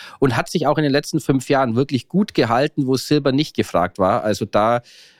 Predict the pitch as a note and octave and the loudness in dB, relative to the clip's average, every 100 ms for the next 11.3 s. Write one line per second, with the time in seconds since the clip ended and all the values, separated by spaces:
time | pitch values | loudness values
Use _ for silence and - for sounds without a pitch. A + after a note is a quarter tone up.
0 | _ _ _ _ _ _ _ E3+ D#3+ - | _ _ _ _ _ _ _ -2 0 0
1 | D#3 D3+ C#3 B2+ - C#3+ F3 E3 E3+ D3 | 2 2 -2 -8 -10 -2 0 0 0 0
2 | E3 D#3 - D#3+ F#3 B2+ A#2 G#2 - C3+ | 0 0 0 0 0 -2 0 0 0 0
3 | D3 F3 C3+ B2 A#2+ - A3 F3 D3+ - | 0 2 0 0 -2 -2 -2 0 -4 0
4 | G3+ E3 - D#3+ C3 - F3 - D#3 E3 | -2 -2 -2 0 0 0 -2 0 0 0
5 | F3 - C3+ E3+ C#3+ D3 D3 D#3 D3+ C#3 | -4 0 0 2 0 -2 -2 -4 -2 0
6 | D3+ D#3 F3 F3 - - - B2+ D3 D3 | 0 2 0 -2 -12 -20 -2 0 2 0
7 | - G#3+ F#3 A#2+ A2+ A#2 B2 B2 B2 D3+ | 0 0 -2 0 0 0 0 0 0 -2
8 | - A#2 G#2+ A#2 D3+ D3 F2+ E2 A#2+ A2+ | -2 -2 -2 0 0 0 0 0 0 -2
9 | A#2 A#2+ B2+ E3 - - - F2+ G#2+ - | -2 0 0 -2 0 -2 2 2 2 0
10 | B2 B2+ B2 - G3 E3+ C#3+ D3 A2+ A#2+ | -2 0 0 -2 -2 0 0 0 0 0
11 | F3 D#3+ | 0 -2